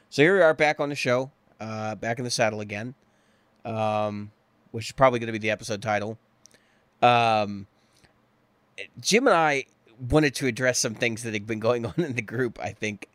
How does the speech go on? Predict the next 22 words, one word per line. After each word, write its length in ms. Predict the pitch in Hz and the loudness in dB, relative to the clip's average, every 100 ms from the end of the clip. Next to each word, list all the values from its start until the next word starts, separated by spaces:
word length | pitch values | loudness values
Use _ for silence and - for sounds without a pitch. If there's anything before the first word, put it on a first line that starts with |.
| - _ _ _ _ | -20 _ _ _ _
One 280 | - 113 175 | -6 4 6
of 120 | 226 | 4
the 100 | 196 | -2
things 340 | - 160 156 139 | 0 2 2 -4
that 140 | 135 | -6
came 280 | - 127 123 | -2 -2 2
up 220 | 120 - | 0 0
was, 220 | 113 107 | -6 -2
uh, 360 | 117 104 98 95 _ - | 0 0 -4 -8 _ -18
I 140 | 62 110 | -10 -4
think 160 | 139 | -2
it 0 | |
was 100 | 135 | -2
Derek 240 | 117 123 117 | 0 -2 0
Durance 500 | 113 107 107 - - - | -2 -2 -4 -8 -12 -12
who 80 | 104 | -8
bought 360 | 110 107 104 - | 2 4 2 -2
a, 460 | 95 98 98 98 69 | -12 -10 -10 -12 -10
um, 440 | 98 98 92 87 _ _ _ - _ _ - | -10 -10 -12 -16 _ _ _ -20 _ _ -4
Martin 380 | 110 120 113 107 | 2 2 0 -10
acoustic 500 | - 110 - 104 - _ | -8 -6 -4 -6 -6 _
guitar. 560 | 101 - 107 101 101 | -16 0 2 2 -2